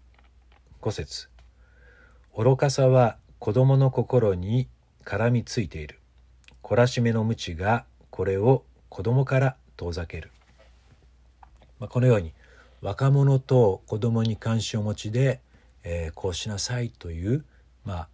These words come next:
えー、勧告を与えてくれているところですけども、や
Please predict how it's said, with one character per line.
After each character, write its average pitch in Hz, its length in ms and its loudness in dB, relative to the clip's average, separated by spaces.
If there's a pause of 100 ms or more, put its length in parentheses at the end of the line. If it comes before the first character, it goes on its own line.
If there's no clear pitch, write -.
(120)
え 82 480 -8
ー、 - 40 -16
勧 85 180 -6
告 82 340 -8
を 80 140 -10 (280)
与 82 260 -10
え 80 80 -10
て 80 420 -14
く - 100 -20
れ 85 100 -10
て 95 140 -12
い 82 60 -8
る 76 100 -14
と - 140 -20
こ - 100 -18
ろ 82 80 -14
で 80 100 -18
す - 80 -12
け 87 120 -18
ど 90 100 -14
も、 98 140 -6
や 90 40 -8